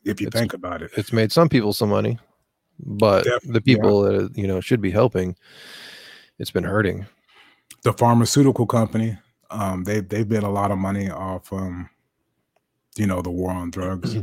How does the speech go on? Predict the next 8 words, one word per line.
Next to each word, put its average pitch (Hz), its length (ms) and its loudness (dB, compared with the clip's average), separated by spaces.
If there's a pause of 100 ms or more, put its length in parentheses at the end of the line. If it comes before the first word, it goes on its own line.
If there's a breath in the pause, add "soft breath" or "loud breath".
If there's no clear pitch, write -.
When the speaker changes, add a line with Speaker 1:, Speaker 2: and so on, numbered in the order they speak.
(120)
Speaker 2:
<clears throat> - 160 -20
Speaker 1:
'cause - 200 -6
it 104 40 0
Speaker 2:
Mm-hmm. 98 80 -2
Speaker 1:
basically 98 580 -2 (280)
forces 104 380 0
people 90 340 -6 (120)
to, 87 280 -8